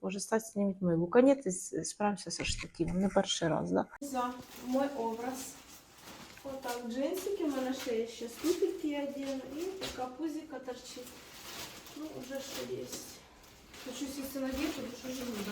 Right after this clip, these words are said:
добре. Все, поїхали по магазину. Хватить, тут можна не знімати срачі. В общем, друзі, ми приїхали на базар бабушки купити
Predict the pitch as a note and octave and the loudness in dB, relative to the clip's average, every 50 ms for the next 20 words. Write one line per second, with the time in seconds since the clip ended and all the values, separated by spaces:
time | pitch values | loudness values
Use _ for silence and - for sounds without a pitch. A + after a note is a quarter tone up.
0 | G3+ G3+ F#3+ G3 F#3+ F#3+ F#3+ - - - - - - - - - - - - - | -4 -4 -2 -2 -2 -2 -2 -6 -10 -12 -12 -14 -14 -16 -12 -8 -6 -6 2 4
1 | A#3 A3+ - C#4 C#4 C#4 C4+ B3+ B3+ B3+ - B3+ B3+ B3 A#3 - - - - A3+ | 4 4 4 4 2 4 4 4 2 2 -4 -8 -8 -8 -10 -12 -14 -12 -8 -8
2 | A#3 A#3+ B3 B3+ B3+ B3+ B3 B3 - G#3+ A3 A#3 A#3 A#3 A3+ - - - - - | -6 -6 -6 -2 -2 -2 -2 -2 -2 -4 -4 -4 -4 -6 -6 -8 -10 -10 -10 -10
3 | - - - - - - - - C4+ D4 C#4 C4+ C4+ - C4 B3+ - D#4 C#4 C#4+ | -12 -12 -14 -14 -14 -14 2 12 12 12 12 12 12 12 12 10 10 6 4 6
4 | D#4 D#4 D4+ D4+ D4 C#4+ C#4+ C#4 - - C#4+ C#4 C4 B3 A#3 A3+ A3+ - A#3+ A3+ | 6 6 8 8 8 8 6 4 2 2 2 4 6 8 6 6 4 2 0 0
5 | A3+ A3+ - - - - - - - - C4 C4 B3+ C#4 C#4 C4+ C#4 C4+ C4 C4+ | 0 0 2 2 4 4 8 10 10 12 12 12 12 12 12 12 12 12 12 12
6 | C4+ C4+ C#4 C#4 C#4 C#4 C4+ - C#4 C4+ C4+ C4+ C4 C4+ B3+ B3+ C#4 C4 - D#4 | 12 12 10 10 10 10 10 12 12 12 12 12 12 12 12 12 12 12 12 12
7 | D#4+ E4 - - - - - - A#3+ B3+ B3+ B3+ C4 B3+ - - - B3+ B3+ - | 12 12 12 12 12 12 12 12 12 12 12 12 12 12 10 12 12 12 12 12
8 | C4 B3+ C4+ C4 C4 B3+ | 12 12 12 12 12 12